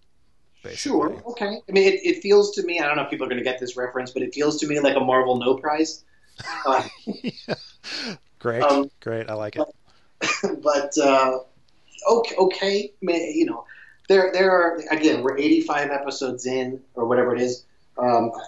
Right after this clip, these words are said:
Speaker 2: I, I think people, es-, especially with an episode that's this good and continues to world build like it does, I think we just give them a little bit of leniency as to, well, you know, you know,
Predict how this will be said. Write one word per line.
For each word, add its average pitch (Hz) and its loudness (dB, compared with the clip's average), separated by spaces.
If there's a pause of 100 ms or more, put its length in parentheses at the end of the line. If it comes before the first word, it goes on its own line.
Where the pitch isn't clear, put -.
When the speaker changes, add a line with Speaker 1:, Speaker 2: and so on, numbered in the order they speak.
(440)
Speaker 2:
I, 120 -2
I - -2
think 135 4
people, 131 4
es-, 113 -2
especially 151 2
with 127 4
an 127 0
episode 127 -2
that's - -8
this - -6 (160)
good 127 6
and 110 2
continues 123 0
to 131 -2
world 117 2
build 117 0
like 113 -2
it 123 -2
does, 117 0
I 110 -2
think 113 -2
we 117 2
just 110 4
give 117 6
them 110 6
a 107 4
little 110 6
bit 113 6
of 104 4
leniency 117 0
as 107 4
to, 110 6 (600)
well, 294 2
you 330 6
know, - 0 (760)
you 302 4
know, - 2